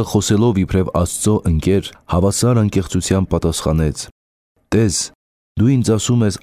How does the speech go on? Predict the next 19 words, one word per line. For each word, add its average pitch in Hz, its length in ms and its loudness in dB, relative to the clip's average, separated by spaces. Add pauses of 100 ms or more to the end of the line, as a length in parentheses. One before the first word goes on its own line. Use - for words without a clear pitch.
առաջնորդել 95 720 0
այս 78 140 -2
ժողովրդին, 71 640 -2 (240)
բայց 80 240 -2
թույլ 98 160 0
չես 113 400 -2
տալիս 73 300 -2
իմանալ՝ 82 420 0 (240)
ում 117 160 2
ես 69 120 -2 (100)
ուղարկում 71 420 -2
ինձ 64 240 -4
հետ։ - 240 -8 (640)
Եթե 90 180 0
այդքան 131 380 0 (160)
հատուկ 120 400 -2
եմ 78 100 0
քեզ 80 240 -4
համար, 82 300 0